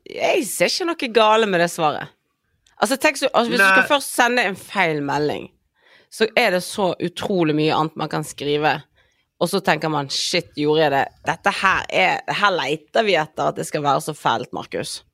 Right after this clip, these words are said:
Speaker 2: Nei, det, det, det, det er det man sier med voksne, sant? Det var sikkert det mange reagerte på først. Ehm, før vi fant ut at det var feilsendt, da,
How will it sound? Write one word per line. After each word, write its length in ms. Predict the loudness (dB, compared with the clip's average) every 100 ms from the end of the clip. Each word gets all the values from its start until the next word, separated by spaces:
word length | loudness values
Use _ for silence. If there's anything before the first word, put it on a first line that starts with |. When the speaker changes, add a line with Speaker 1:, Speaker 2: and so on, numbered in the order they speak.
| _
Speaker 2:
Nei, 220 | 2 2 2
det, 200 | -2 0
det, 140 | 2 4 2 2
det, 160 | 2 2 -2 -6
det 140 | 0 4
er 80 | 4
det 40 | 2
man 100 | 2
sier 160 | 2 4
med 140 | 2
voksne, 400 | 0 -4 -6 -6 -4
sant? 200 | -4 -4
Det 80 |
var 80 | -4
sikkert 220 | -2 0 0
det 140 | 0
mange 260 | -2 -2 -2
reagerte 480 | 0 0 -4 -6
på 100 | -14 -4
først. 380 | 0 0 -2 -12 _
Ehm, 1000 | -4 0 2 0 0 -2 -4 -8 -10 -12 -16 _ -20 _ _
før 140 | 2 2
vi 60 |
fant 160 | 2 0
ut 60 | 0
at 60 |
det 80 | 0
var 80 | 0
feilsendt, 420 | 2 0 0 -2
da, 80 | -2